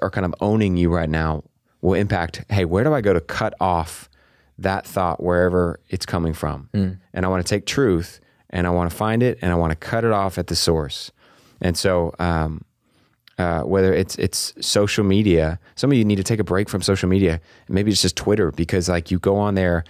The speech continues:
Speaker 1: and you just get so locked in a loop about what's going on in our country and politics and all that stuff. And you need to take a break because you're feeding something that's only making you more anxious and more anxious.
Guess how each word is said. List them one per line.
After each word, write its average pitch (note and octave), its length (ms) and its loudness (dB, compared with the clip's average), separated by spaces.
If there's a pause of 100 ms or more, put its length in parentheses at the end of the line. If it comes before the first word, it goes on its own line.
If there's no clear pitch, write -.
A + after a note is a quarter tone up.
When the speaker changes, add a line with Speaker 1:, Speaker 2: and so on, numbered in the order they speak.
(160)
Speaker 1:
and F2 180 2
you E2 60 2
just G2+ 260 0
get G2 140 -2
so G2+ 300 2
locked F#2 380 -2
in F#2+ 120 0
a E2+ 80 2
loop F2 440 2 (200)
about F2 240 0
what's G2+ 200 0
going F#2+ 240 0
on F2+ 120 0
in F2 80 0
our D#2+ 80 -2
country G2 500 0
and D2+ 160 -2
politics F#2+ 680 0
and D#2 180 0
all G2 160 0
that F#2 160 0
stuff. D#2+ 340 -2 (280)
And F2+ 180 2
you G#2 40 4
need A2+ 120 4
to F#2+ 80 0
take G#2 180 0
a F2+ 60 -2
break G2+ 340 0 (220)
because F2+ 260 0
you're F#2+ 80 2
feeding A#2+ 640 2
something E2+ 400 0
that's E2+ 220 0
only G#2+ 260 2
making F#2+ 380 2
you F#2 160 4
more F#2+ 340 2
anxious E2+ 520 -2
and - 120 0
more F#2 200 2
anxious. F#2+ 480 -4